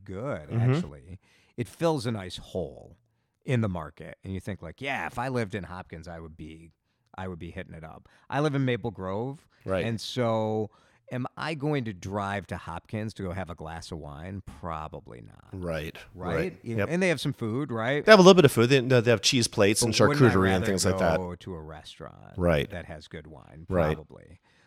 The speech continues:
Speaker 1: Bar Brava is interesting because I
Speaker 2: Super
Speaker 1: hear,
Speaker 2: interesting.
Speaker 1: I hear the food is great.
Speaker 2: Mm-hmm.
Speaker 1: And they're on the hot trend right now, which, again, I don't think any regular people want this, but certainly the wine world wants us
Speaker 2: Mm-hmm.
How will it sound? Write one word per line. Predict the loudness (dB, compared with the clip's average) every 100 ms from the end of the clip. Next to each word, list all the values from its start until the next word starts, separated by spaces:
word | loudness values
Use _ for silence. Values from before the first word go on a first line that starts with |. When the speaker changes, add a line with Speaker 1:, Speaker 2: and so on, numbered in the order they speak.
| _ -2
Speaker 1:
Bar | 0 0
Brava | -4 -4 -2 -2 -2 -2
is | -4 -6
interesting | -8 -8 -12 -10 -10
because | -10 -10 0
I |
Speaker 2:
Super | 6 6 4
Speaker 1:
hear, | -2
Speaker 2:
interesting. | -2 -4 -6 -12 -14
Speaker 1:
I | -14 -14
hear | -12
the | -12
food | -10 -8 -6
is | -8
great. | -10 -12 -12 -8
Speaker 2:
Mm-hmm. | -4 -2 -2 -4 _
Speaker 1:
And | -10 -6
they're | -4 -2 -2 -4
on | -6 -6
the | -8
hot | -8 -10 _
trend | -10 -8 -6 -8
right | -8 -10 -10
now, | -10 -8
which, | -10 -10
again, | -10 -6 -4 -4
I | -6
don't | -6 -8
think | -8 -12 -8
any | -10 -10
regular | -10 -12 -12 -12
people | -12 -12 -12
want | -12 -12 -12 -12
this, | -12 -12 -14
but | -14 -14
certainly | -16 -14 -12 -10
the | -10
wine | -12 -12 -12 -10
world | -12 -14 -16
wants | -16 -16 -12
us | -10 -10 -8
Speaker 2:
Mm-hmm. | -4 0 0